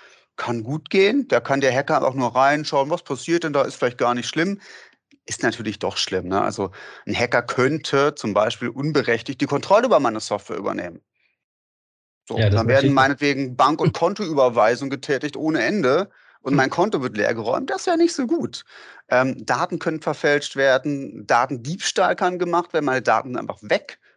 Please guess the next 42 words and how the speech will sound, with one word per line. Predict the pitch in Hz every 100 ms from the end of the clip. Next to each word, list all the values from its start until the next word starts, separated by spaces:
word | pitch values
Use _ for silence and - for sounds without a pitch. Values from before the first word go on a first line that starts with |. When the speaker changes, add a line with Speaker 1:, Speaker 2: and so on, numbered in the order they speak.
| _
Speaker 1:
Also | 104 92 - _ _
wahrscheinlich | - 101 - 131 127
sind | 135
die | 123
gar | 104 104
nicht | 95 101
weg, | 139
sondern | - 110 107
die | 98
werden | 110 110
ja | 107
nicht | 107 -
geklaut, | - - 110 107 156 - - - - -
die | 104
werden | 110 117 120
einfach | - 127 117 110
nur | 104
kopiert. | - 107 - 233 160 - -
Ich | -
krieg | 185 180
da | 117
vielleicht | - 104 -
dummerweise | 156 131 107 113 110 101
gar | 104
nichts | 104 101
davon | - 95 107 123
mit | 226 - - - - -
und |
dann | 117 110
wird | 117
damit | 104 101 -
mein | 98
Datenschindluder | 98 92 101 - 113 110 104 101
getrieben | 95 - 101 95 101
oder | 123 101 98
die | 98
werden | 101 101
weiterverkauft | 110 127 117 95 101 98 - - _ _ -
oder | 110 104
so | 98
ähnlich. | 104 107 127 - - - - - - _ 113
Ähm, | 113 110 104